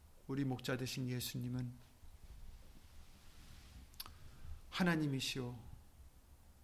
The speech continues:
하나님의 의가 되어 주신다, 우리의 의가 되어 주신다라고 말씀해 주셨사오니 예수님 우리의 의로 하나님의 의를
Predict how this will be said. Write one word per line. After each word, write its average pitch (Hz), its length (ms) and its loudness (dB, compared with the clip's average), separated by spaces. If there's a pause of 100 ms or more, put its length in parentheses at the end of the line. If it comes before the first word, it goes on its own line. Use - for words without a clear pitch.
(140)
하나님의 131 580 2
의가 151 300 8
되어 151 140 4
주신다, 139 640 -2 (140)
우리의 147 320 6
의가 139 340 4
되어 139 140 4
주신다라고 131 560 0
말씀해 127 440 0
주셨사오니 120 800 -2 (1400)
예수님 120 600 -2 (1300)
우리의 170 320 10
의로 151 580 10 (380)
하나님의 190 560 8
의를 156 500 6